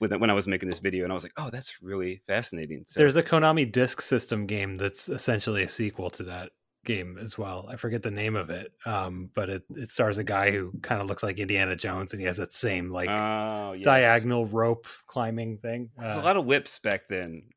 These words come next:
Speaker 2: Yeah.
Speaker 1: <laughs> Whips and ropes from, uh, the Indiana Jones craze. So,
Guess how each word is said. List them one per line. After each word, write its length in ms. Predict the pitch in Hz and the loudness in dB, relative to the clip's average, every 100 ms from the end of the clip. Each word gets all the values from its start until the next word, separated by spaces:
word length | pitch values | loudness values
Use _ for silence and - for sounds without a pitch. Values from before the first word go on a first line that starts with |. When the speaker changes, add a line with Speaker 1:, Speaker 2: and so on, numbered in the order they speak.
| 139 | -6
Speaker 2:
Yeah. 300 | 117 123 139 - - 196 | -4 -2 -2 -2 0 4
Speaker 1:
<laughs> 440 | - 214 - 220 | 6 6 4 0
Whips 320 | 110 135 - | 0 -2 -2
and 140 | 123 107 | -2 0
ropes 400 | 104 - - - | -2 -2 -8 -8
from, 300 | 104 98 95 | -8 -6 -4
uh, 240 | 90 90 | -4 -4
the 100 | 98 | -4
Indiana 300 | 98 98 92 | -4 -4 -6
Jones 600 | 92 92 87 85 - - - - _ _ _ _ _ _ _ | -6 -8 -8 -10 -12 -12 -18 -20 _ _ _ _ _ _ _
craze. 680 | - 98 82 78 87 - - _ _ - _ _ _ _ | -8 -6 -4 -6 -10 -12 -14 _ _ -20 _ _ _ _
So, 280 | - 90 80 | -12 -8 -8